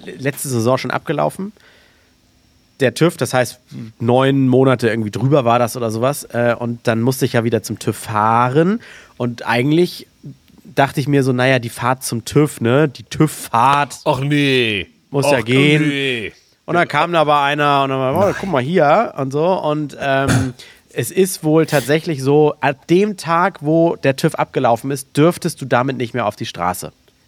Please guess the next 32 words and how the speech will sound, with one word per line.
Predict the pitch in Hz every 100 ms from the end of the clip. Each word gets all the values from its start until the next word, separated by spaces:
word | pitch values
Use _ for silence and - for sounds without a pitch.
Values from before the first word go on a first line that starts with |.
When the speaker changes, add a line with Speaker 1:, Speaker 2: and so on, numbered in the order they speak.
| -
Speaker 1:
Ab | 135 160 -
dem | 139 156 156 -
Tag. | 127 120 110
Es | 110 -
gibt | 156
da | 160
keine, | 135 156 160 156 139 - -
keinen | - 151
Monat | 143 147 156 147 143 139 139
oder | 139 131
keine | - 147 120
Woche | 131 143
oder | 139 123 120
sowas. | 120 120 - - - -
Die | 147 -
einzige, | 135 180 240 - 202 156
und | 135
das | 151
ist | 175
diese | 165 147 131
Urban | 147 123
Mythons, | 101 - 92 -
diese | 120 135
einzige, | 139 202 202 202 175 175 170 170 -
äh, |
Karenzzeit, | 139 - 131 170 208 - 123 120
die | 120
es | 113
gibt, | - 190 -
ist | - 143 - _
ein | 131 151 214 214
Monat | 190 185 196 208 226 -